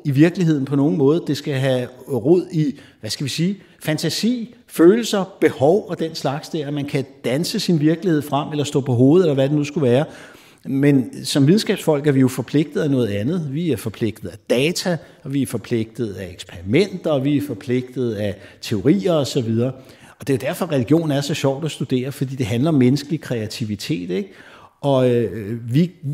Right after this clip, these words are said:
det kræver selvfølgelig en vis kreativitet at finde på Big Bang-teori, eller, eller, øh,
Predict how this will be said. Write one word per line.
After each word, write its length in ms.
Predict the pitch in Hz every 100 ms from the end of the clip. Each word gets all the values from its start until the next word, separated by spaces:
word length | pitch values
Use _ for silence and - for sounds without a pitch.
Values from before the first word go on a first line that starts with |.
| 151 -
det 80 | 160
kræver 220 | - 180
selvfølgelig 560 | 233 202 226 226 220 - - - - -
en 120 | 180
vis 140 | 202
kreativitet 680 | - 202 175 180 170 180 175
at 80 | 175
finde 240 | - 175
på 220 | 175 190 190
Big 120 | 202 196
Bang-teori, 720 | 160 180 180 170 - 160 131 104 - - -
eller, 200 | 139 147 139 - - - -
eller, 320 | 151 156 139
øh, 220 | 135 135